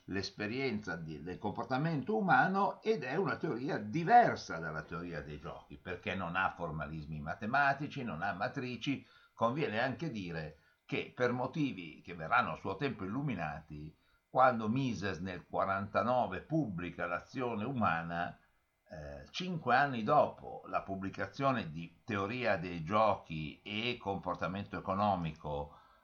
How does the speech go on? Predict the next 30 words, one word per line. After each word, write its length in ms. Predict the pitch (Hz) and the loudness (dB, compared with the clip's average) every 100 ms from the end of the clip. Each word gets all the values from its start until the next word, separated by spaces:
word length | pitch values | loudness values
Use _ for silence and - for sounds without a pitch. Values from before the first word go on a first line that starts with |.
| _ | _
di 220 | 82 85 | -8 -4
Mises 580 | 98 139 101 90 82 - | 0 0 0 -4 -6 -8
e 120 | 87 | -4
Morgenstern, 960 | 85 107 90 87 92 - 90 92 104 - _ _ _ | 2 4 4 4 -4 -4 -4 -2 -6 -12 _ _ _
eh, 500 | - 82 82 - 60 73 80 78 | -10 -8 -8 -12 -14 -10 -10 -8
scusate, 600 | - 87 76 69 69 65 | -8 -2 0 -2 -8 -12
di 260 | 69 82 - - 76 - - | -8 -8 -8 -12 -14 -14 -2
von 220 | 104 95 | 2 4
Neumann 520 | 90 113 85 71 65 | 12 12 12 4 -6
e 100 | - | -8
Morgenstern, 800 | 82 73 65 65 80 - 104 107 - _ - | -6 -4 -6 -8 -10 -2 -2 -2 -8 _ -8
cinque 380 | 202 180 - 147 | -4 -2 6 8
anni 220 | 160 196 | 8 8
dopo 460 | 123 127 - 143 | 10 8 8 4
Mises 720 | 139 147 143 117 98 123 107 | 6 4 2 2 0 -2 -2
esprime 720 | 127 - - 143 156 135 123 - | -6 -8 -2 0 2 2 0 -2
tutta 360 | 190 - 123 | -6 2 4
la 140 | 113 104 | 6 4
sua 400 | - 156 120 - | 0 4 6 6
perplessità 1000 | 143 127 - 120 113 - 104 123 117 85 | 2 2 0 -2 -2 -6 -2 4 6 6
e, 100 | 92 | 2
diciamo 360 | 92 127 110 | 0 2 2
pure, 260 | 101 151 113 | 2 0 6
avversione 1200 | 113 110 101 113 113 110 - 151 170 147 98 80 | 8 8 6 0 0 0 -4 0 4 6 4 0
nei 160 | 87 82 | -6 -8
confronti 720 | 90 87 95 139 127 104 80 | -6 -6 0 2 2 -2 -8
della 200 | 82 80 | -8 -10
teoria 460 | - 98 107 90 82 | -6 -4 -4 -4 -6
dei 260 | 101 123 | -8 -6
giochi 640 | 92 69 67 - 80 85 | -4 -4 -6 -8 -8 -8